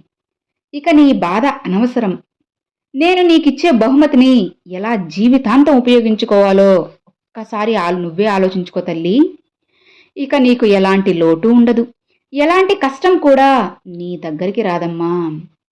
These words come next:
ఇకపై అన్నీ నీకు అనుకూలంగా మారుతాయి.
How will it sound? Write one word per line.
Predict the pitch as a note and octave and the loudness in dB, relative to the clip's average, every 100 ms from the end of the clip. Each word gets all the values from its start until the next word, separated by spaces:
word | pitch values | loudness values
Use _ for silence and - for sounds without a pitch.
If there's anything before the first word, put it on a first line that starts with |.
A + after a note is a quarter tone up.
| _ _ _ _ _ - | _ _ _ _ _ -20
ఇకపై | G3+ G#3 G#3+ G#3 G3+ | -10 -6 -2 -4 -4
అన్నీ | E3+ E3 E3+ G3+ | -6 -4 0 2
నీకు | A#3 A#3 - F3 | 2 2 -6 -6
అనుకూలంగా | F#3+ A3 C4 B3 A#3 | -4 0 2 2 2
మారుతాయి. | A#3 G3+ F#3+ F#3+ F3+ F3 | 0 0 -2 -2 -4 -4